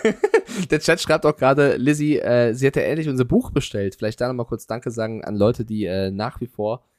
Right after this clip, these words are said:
äh, die Pille für Mann als, als Buch bestellen. Da Dankeschön.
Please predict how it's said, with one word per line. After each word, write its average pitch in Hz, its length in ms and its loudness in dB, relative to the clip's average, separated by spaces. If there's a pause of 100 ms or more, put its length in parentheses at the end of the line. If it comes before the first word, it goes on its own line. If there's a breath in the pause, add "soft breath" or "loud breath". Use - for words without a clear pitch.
(260)
äh, 98 160 -2
die 104 100 -6
Pille 127 200 0
für 117 100 -8
Mann 104 240 -6
als, - 280 -10
als - 200 -12
Buch 117 200 -10
bestellen. 127 520 -4
Da 98 180 -6
Dankeschön. 120 600 -10